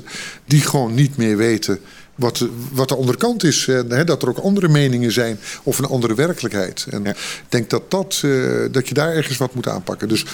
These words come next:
Speaker 2: goede informatie aanreiken en proberen, en dat is denk ik wereldwijd,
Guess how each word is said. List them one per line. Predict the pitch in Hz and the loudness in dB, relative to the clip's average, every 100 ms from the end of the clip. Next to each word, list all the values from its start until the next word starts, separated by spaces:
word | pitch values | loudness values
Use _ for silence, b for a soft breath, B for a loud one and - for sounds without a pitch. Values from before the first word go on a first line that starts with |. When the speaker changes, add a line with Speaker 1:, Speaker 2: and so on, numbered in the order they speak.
| B | B
Speaker 2:
goede | - 214 185 | 2 6 6
informatie | 139 - 143 180 180 | 4 2 2 2 0
aanreiken | 160 143 139 127 143 B B B B - | 0 2 0 0 -4 B B B B 0
en | 196 196 | 2 2
proberen, | 170 151 147 139 131 131 127 | 2 2 4 4 4 0 -2
en | 127 | -2
dat | 117 107 | 0 -2
is | 101 | -2
denk | 123 | -2
ik | - - | -4 0
wereldwijd, | 113 104 98 113 180 214 | 2 2 2 0 0 -2